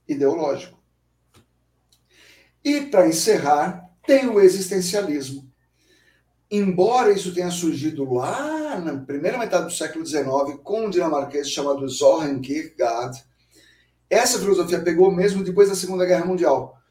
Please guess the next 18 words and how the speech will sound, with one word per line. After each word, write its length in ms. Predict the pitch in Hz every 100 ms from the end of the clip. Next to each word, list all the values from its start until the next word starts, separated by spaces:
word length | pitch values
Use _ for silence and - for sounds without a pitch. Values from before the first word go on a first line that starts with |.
| _ _ _
com 180 | - 254
os 100 | 254
nazistas 600 | 220 220 180 226 226 240
sendo 280 | - 196 180
julgados 460 | 180 190 180 180 185
e 60 |
dizendo: 400 | 165 160 147 139
"Ah, 480 | 135 143 156 175 202
não, 220 | 196 170 202
não, 280 | 180 160
eu 120 | 208 139
só 140 | 147
estava 280 | 143 143 196
cumprindo 460 | 208 185 160 180 185
ordens." 800 | 139 151 143 110 - - - _ _ _ _ _ _ _
Não, 240 | 175 - - _ _ _ _
não, 160 | - -
peraí. 380 | - 180 147 -